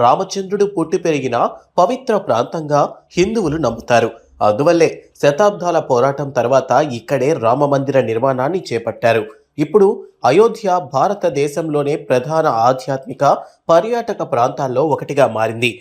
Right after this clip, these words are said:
ఈ నేపథ్యంలో అయోధ్య రామమందిరం నిర్మాణానికి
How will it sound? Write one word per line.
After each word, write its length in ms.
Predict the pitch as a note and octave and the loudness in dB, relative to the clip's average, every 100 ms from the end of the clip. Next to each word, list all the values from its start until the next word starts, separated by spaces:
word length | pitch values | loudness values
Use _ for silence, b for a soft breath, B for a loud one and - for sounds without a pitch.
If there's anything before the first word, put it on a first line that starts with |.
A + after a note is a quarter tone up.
| b b - | b b -4
ఈ 80 | E3 G#3+ | -2 2
నేపథ్యంలో 580 | F#3+ F3 B2 B2 A2+ C3 G3+ B B A#2+ | 4 2 0 -4 -2 -2 -2 B B 2
అయోధ్య 400 | F#3 A#3+ G3 G3+ C#3 | 4 4 2 0 0
రామమందిరం 520 | D3+ D3+ D3+ C#3+ C#3+ A2 | 0 -2 -4 -2 -2 -2
నిర్మాణానికి 520 | G#2+ C#3 C#3+ C#3 C#3+ | -2 -2 -2 -6 -8